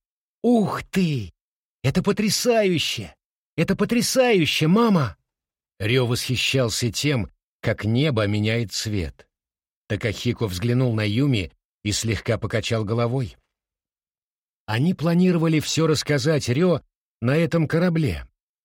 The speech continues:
но, видя его восторженное лицо, не смогли набраться смелости. В этом месяце Сакуна Суке наконец удалось связаться с Сигару Кидзимой. До этого Такахико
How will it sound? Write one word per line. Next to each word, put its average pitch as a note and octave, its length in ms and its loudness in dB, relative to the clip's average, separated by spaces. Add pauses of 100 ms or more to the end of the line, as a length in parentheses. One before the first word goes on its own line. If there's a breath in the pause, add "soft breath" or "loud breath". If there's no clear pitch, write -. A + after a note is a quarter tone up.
(320)
но, G#2 220 -2
видя A#2 300 0
его A#2+ 320 2
восторженное A2 760 -2
лицо, G#2+ 540 -2 (360)
не A2 140 0
смогли B2 480 0
набраться G#2 480 -4
смелости. - 680 -8 (1040)
В F#2+ 160 0
этом D#3+ 320 2
месяце C3+ 840 0
Сакуна D3 540 0
Суке E3+ 340 0
наконец D#3+ 480 0
удалось D#3+ 480 2
связаться A#2 720 -2 (280 loud breath)
с - 80 -12
Сигару A#2+ 680 0
Кидзимой. A#2+ 760 -4 (760)
До G#2 240 0
этого A#2 400 0
Такахико G#2 760 -2